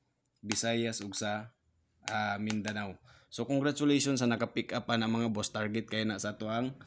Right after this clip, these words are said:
pamintin. So, last day sa November four. So,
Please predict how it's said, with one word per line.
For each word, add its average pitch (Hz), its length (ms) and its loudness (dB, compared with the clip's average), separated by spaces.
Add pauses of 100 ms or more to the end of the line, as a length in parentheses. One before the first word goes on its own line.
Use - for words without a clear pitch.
(320)
pamintin. 107 800 0
So, 95 400 -6
last 113 320 -2
day 113 320 0 (640)
sa 101 400 0
November 101 480 -4
four. 92 480 -6
So, 85 480 -12